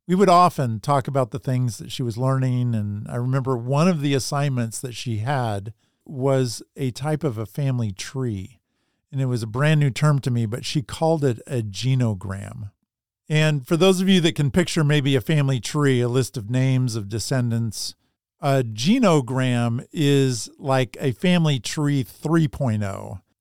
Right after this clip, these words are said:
Not only does it reveal who's in the family, but it is also rich in information that exceeds that. Like, what are the major events of this family? Are there any cultural factors that should be considered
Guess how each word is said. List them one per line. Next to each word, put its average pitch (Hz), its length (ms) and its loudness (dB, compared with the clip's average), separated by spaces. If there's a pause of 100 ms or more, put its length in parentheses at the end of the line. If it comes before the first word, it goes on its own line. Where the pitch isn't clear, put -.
(120)
Not 196 240 4
only 196 280 6
does 147 260 2
it 170 80 0
reveal 151 580 2
who's 156 400 2
in 165 120 2
the 127 80 0
family, 131 640 0
but 131 480 0
it 156 140 4
is 143 220 2
also 190 600 2
rich 123 640 0
in 135 220 -2
information 131 960 -2 (100)
that 135 140 -2
exceeds 131 840 -2
that. - 500 -10 (540)
Like, 131 460 2
what 180 260 2
are 185 80 4
the 160 140 2
major 143 420 2
events 135 500 0
of 113 180 -8
this 113 220 -4
family? 107 600 -6 (680)
Are 165 60 4
there 202 160 6
any 190 120 6
cultural 185 600 0
factors 117 560 -4
that - 160 -10
should 131 160 -8
be 131 80 -4
considered 113 640 -4